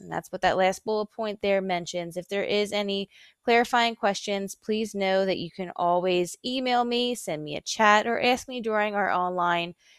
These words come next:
meeting times, and I will be surely, um, able to help you understand whatever it is that you need help with. Logging into Canvas. Students are expected to log into Canvas every day, Monday through Friday,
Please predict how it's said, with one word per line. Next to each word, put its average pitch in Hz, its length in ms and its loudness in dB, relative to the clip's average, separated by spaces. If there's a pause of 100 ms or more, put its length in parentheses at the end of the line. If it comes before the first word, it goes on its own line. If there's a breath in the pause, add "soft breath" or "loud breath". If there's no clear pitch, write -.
(160 soft breath)
meeting 233 360 0
times, 170 580 -4 (280 loud breath)
and 185 100 -4
I 180 120 4
will 175 240 -4
be 185 100 -6
surely, 180 640 -4
um, 160 320 -8
able 214 360 2
to 196 100 -8
help 180 300 -2
you 170 160 -8
understand 160 580 -8
whatever 151 360 -6
it 147 140 -6
is 139 220 -8
that - 120 -12
you 139 120 -16
need 135 140 -16
help 110 280 -10
with. - 400 -4 (1400)
Logging 220 460 4
into 226 200 -2
Canvas. - 720 -4 (640 soft breath)
Students 294 420 -2
are 294 120 4
expected 220 560 0
to 208 100 -6
log 190 220 4
into 254 180 -8
Canvas 175 560 -4
every 185 260 0
day, 170 460 4
Monday 160 380 -6
through 233 180 -14
Friday, 160 640 2